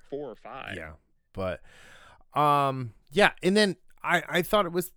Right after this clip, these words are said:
Speaker 2: like, very Empire of the New Republic not to stick around and help him. They just threatened him.
Speaker 1: Yeah, I, I
Speaker 2: Did you notice that?
Speaker 1: Yeah, I thought that was, that was pretty dickish right there.
Speaker 2: Yeah.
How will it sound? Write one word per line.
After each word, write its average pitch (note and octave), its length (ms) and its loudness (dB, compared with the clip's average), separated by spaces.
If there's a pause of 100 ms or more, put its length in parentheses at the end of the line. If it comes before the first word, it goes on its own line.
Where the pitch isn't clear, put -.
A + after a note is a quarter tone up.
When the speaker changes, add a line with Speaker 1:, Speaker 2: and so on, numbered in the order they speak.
Speaker 2:
like, D3 300 -2
very D#3 360 -2
Empire G2 760 -2
of G2 140 -6
the G#2+ 100 0
New G#2+ 140 0
Republic G#2 480 -2
not A2 180 0
to G#2 80 -6
stick - 260 -6
around E2+ 300 -8
and D#2 80 -12
help F2 220 -6
him. - 340 -10
They A2+ 200 4
just A#2 280 -2
threatened G#2+ 400 -2
him. E2+ 220 -18 (1500)
Speaker 1:
Yeah, E3 180 -4
I, E3 140 -10 (360)
I - 60 -6
Speaker 2:
Did B2+ 140 0
you C#3+ 80 0
notice C#3 280 2
that? E3+ 360 -2 (560)
Speaker 1:
Yeah, D#3+ 200 -6
I D#3 100 -10
thought G3+ 180 -10
that G3+ 120 -8
was, D#3+ 220 -16
that F3+ 160 -8
was F3+ 160 -18
pretty E3 320 -12
dickish A#2+ 480 -10
right F#2+ 240 -10
there. - 240 -14
Speaker 2:
Yeah. E2+ 280 -4